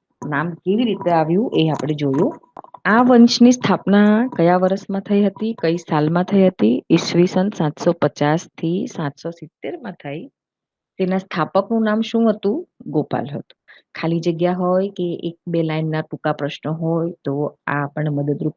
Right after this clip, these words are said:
થઈ શકે માહિતી. પાલ વંશના પતન બાદ ઈસવીસન એક હજાર પંચાણુંમાં સેન વંશની સ્થાપના થઈ.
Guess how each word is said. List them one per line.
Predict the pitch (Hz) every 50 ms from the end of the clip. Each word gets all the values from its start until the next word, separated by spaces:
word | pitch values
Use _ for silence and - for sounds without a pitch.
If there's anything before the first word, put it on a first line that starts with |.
| - -
થઈ | 143 139
શકે | - - - - 180
માહિતી. | 185 180 180 175 185 185 185 - 202 208 208 - _ - - - - - _ _ _ _ _ _
પાલ | 185 180 202 220 233
વંશના | 214 214 208 202 202 - - 202 196 202
પતન | 202 - 165 165 - - 185 196 190
બાદ | 175 170 160 156 156 170 185 - - -
ઈસવીસન | 170 165 - - 165 175 180 180 - 165 170 170 180 175 - - _ _ _ _ _ -
એક | 196 220 226 214 -
હજાર | 190 165 185 185 175
પંચાણુંમાં | 175 - 160 160 151 160 156 151 156 151 147 147 143 139 143 151 160 196 220 - _ _ _ _ _ _ _ _
સેન | - 185 190 196 196
વંશની | 180 165 165 165 160 - - - 147 160
સ્થાપના | 160 - - - - - - 143 135 131
થઈ. | 127 - - -